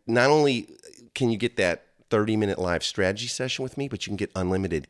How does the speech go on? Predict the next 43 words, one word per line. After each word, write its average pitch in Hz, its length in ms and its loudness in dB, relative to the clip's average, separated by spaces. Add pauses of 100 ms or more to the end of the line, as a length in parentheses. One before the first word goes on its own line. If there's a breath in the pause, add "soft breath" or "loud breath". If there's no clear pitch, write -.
email 107 380 -2
access 113 640 -4
to - 80 -2
me 85 120 0
and 87 100 0
my 71 120 -4
team 123 520 -2
as 82 160 -4
you're 80 80 -6
going 67 280 -10
through 117 180 -6
the 127 100 -6
course, 127 420 -6 (340 loud breath)
all 110 200 4
that. 85 280 0 (360 loud breath)
And 117 120 2
again, 127 240 2
this 175 180 0
is 123 100 -4
all, 117 300 0
like, - 200 -4
a 87 40 -8
first - 540 0
time 120 240 2
ever 110 340 4
eighty 101 240 -2
percent 98 320 -4
off 85 180 -2
price. - 600 0 (460 soft breath)
And 190 360 0
it's 107 120 -6
such - 220 -6
a 147 60 -8
great 127 240 -2
price 120 320 -4
that 104 240 -4
I'm 95 160 -2
just 110 240 -6
gonna 95 260 0
send 101 320 -2
you 143 80 -4
this 196 240 -6
link 139 400 0